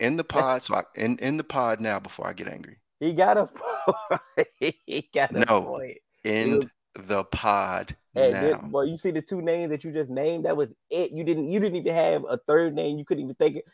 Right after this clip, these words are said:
Speaker 2: But
Speaker 1: But
Speaker 2: this
Speaker 1: no,
Speaker 2: episode
Speaker 1: because remember,
Speaker 2: one twenty-nine.
Speaker 1: remember, I felt, because remember, I think for a big money fight, it would be Errol Spence.
Speaker 2: I understand that, but like I said,
Speaker 1: But in
Speaker 2: Spence
Speaker 1: this div-, in this division, I don't see
Speaker 2: Spence
Speaker 1: nobody.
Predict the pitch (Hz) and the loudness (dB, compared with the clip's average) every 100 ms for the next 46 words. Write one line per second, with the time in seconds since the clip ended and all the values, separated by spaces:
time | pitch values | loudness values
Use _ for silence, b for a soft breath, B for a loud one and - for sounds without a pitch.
0 | b 165 156 - 131 127 120 196 127 131 | b 6 6 4 -2 2 8 8 8 8
1 | 147 143 135 180 185 - 160 185 131 - | 8 6 6 6 6 4 4 4 2 2
2 | 135 - 156 - - 110 117 135 139 107 | 2 4 4 4 -2 -2 0 2 2 -2
3 | - - 113 131 110 - - 101 92 110 | -4 -2 -2 0 -4 -4 0 0 0 -2
4 | 104 - 104 131 131 147 143 - - 110 | -4 -2 -2 -2 -2 -2 -4 -8 -6 -4
5 | 95 98 92 95 87 - 95 - - - | -4 -6 -4 -4 -4 -6 -8 -10 -14 -16
6 | _ _ _ _ - 143 165 143 - 185 | _ _ _ _ -2 0 0 0 -2 0
7 | 175 131 107 117 120 120 117 120 - 117 | 0 -4 -2 -2 -2 -4 -6 -6 -2 -2
8 | 113 113 110 147 - 110 95 - 117 143 | 0 0 0 0 0 -2 -2 -4 -2 -2
9 | 165 - 123 104 180 113 90 90 - - | -4 -4 -6 -4 -4 -4 -8 -12 -10 -4
10 | 113 107 - 101 87 - - | -4 -2 -2 -2 -4 -8 -10